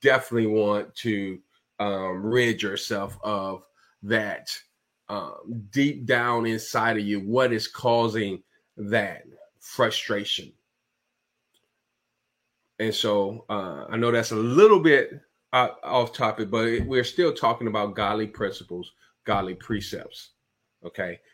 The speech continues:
And when we find out what those are and how to apply them to our lives, we must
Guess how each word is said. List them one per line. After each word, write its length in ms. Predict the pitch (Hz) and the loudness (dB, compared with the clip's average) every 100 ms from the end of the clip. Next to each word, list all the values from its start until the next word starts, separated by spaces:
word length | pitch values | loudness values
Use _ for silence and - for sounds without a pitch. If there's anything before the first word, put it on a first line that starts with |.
| _ | _
And 160 | 104 104 | -6 -2
when 120 | 104 | 0
we 120 | 104 107 | 0 -4
find 520 | - 123 123 123 117 | -2 2 4 4 2
out 420 | 113 117 110 - | 4 4 2 -2
what 280 | 113 110 - | -2 -2 -2
those 300 | 107 104 101 - | -2 -2 -4 2
are 300 | 113 107 101 | 4 4 0
and 140 | 95 | -4
how 260 | - 104 104 | -2 -2 0
to 140 | 104 | -2
apply 400 | 95 - 104 104 | -2 -2 0 2
them 180 | 104 101 | 0 -4
to 200 | - 101 | -4 -4
our 180 | 92 95 | -2 -2
lives, 560 | 104 107 95 98 - _ _ - | 0 -2 -4 -8 -14 _ _ -4
we 100 | 110 | 0
must 380 | 110 104 - | 0 0 -6